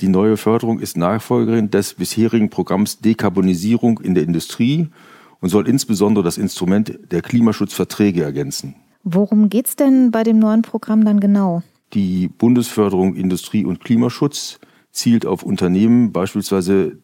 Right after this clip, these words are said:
Speaker 1: der energieintensiven Grundstoffindustrie, aber auch auf Firmen aus der Stahl-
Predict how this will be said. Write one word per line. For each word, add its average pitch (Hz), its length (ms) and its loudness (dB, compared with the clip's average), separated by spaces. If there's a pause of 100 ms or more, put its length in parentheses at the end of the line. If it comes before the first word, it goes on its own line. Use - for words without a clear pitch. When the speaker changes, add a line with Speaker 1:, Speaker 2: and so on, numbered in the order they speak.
(160)
Speaker 1:
der 85 120 0
energieintensiven 92 1160 0
Grundstoffindustrie, 113 1000 -2
aber 92 340 -4
auch 98 380 -4
auf - 100 -8
Firmen 107 480 2
aus 87 220 -6
der 80 140 -6
Stahl- 98 500 -2